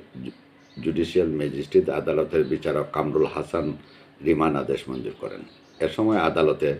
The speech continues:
কান্নায় ভেঙে পড়েন সুমন। এর আগে বৈষম্য বিরোধী আন্দোলনে হামলার ঘটনায় করা মামলায় তদন্তকারী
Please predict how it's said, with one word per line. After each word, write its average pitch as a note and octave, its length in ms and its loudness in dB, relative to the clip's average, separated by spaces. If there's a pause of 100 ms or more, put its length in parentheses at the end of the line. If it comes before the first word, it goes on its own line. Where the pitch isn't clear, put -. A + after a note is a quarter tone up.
(140)
কান্নায় D#2+ 360 2
ভেঙে E2+ 360 0
পড়েন C2+ 260 0
সুমন। - 300 -10 (960)
এর F#2+ 180 8
আগে G2 220 8
বৈষম্য G2+ 400 4
বিরোধী F#2+ 360 6
আন্দোলনে E2 600 2 (100)
হামলার E2+ 340 0
ঘটনায় D#2+ 420 0 (680)
করা F2+ 220 8
মামলায় E2 480 4 (140)
তদন্তকারী D#2+ 600 0